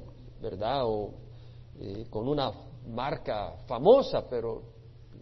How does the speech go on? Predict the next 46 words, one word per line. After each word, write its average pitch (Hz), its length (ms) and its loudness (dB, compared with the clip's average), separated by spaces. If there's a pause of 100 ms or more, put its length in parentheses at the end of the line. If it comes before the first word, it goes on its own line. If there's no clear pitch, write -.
(180)
lo 120 140 -8
que 113 100 -4
le 107 140 -4
puso 165 340 -4
ahí 160 240 0
es 123 160 -4
otra 131 220 -4
cosa. 233 340 2 (960)
Eh, - 140 -10
son 123 200 -4
marcas 139 320 0
fantasmas. 160 720 2 (240)
Eh, - 280 -10
entonces, 196 500 2
eh, - 180 -8
hay 202 160 6
una 214 160 6
inconsistencia, 196 800 4
o 175 80 8
el 170 80 6
es-, 160 180 0
o, 175 80 0
o 175 320 0
en 175 60 2
la 175 100 2
cultura 208 380 6
latina, 190 420 4
¿verdad? 175 300 2
Que 185 80 0
el 165 80 4
esposo 185 380 0
demanda 175 540 4
que 160 140 -6
la 151 140 -4
mujer 151 360 0
sea 151 280 0
fiel, 214 420 2 (480)
pero 147 200 0
el 147 100 0
hombre 165 260 0
s-, - 240 -4
tiene 151 180 -2
sus 135 220 -6
dos, 139 220 -2
tres 147 180 -4
sucursales. 135 760 -6